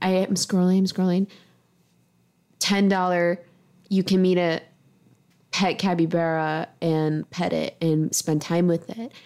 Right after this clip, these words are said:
And I'm like, "What the hell? We have to go do this right now." So we end up going to Gatorland.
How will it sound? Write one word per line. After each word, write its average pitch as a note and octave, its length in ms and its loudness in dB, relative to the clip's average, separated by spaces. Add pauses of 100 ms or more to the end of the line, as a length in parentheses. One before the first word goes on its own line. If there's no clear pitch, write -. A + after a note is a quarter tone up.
(180)
And F3 80 -2
I'm E3 160 0
like, D#3+ 220 0
"What D#3 340 -2
the D3+ 140 -2
hell? E3+ 300 -2
We E3+ 120 2
have E3 140 -4
to E3+ 80 -2
go D#3+ 140 0
do D#3+ 240 -2
this D#3 260 -2
right D#3 240 -8
now." G3 400 -2 (200)
So G#3+ 440 0 (180)
we F#3+ 140 0
end F#3+ 180 2
up F#3 160 -4
going F#3+ 280 2
to E3+ 40 -2
Gatorland. G3 760 -2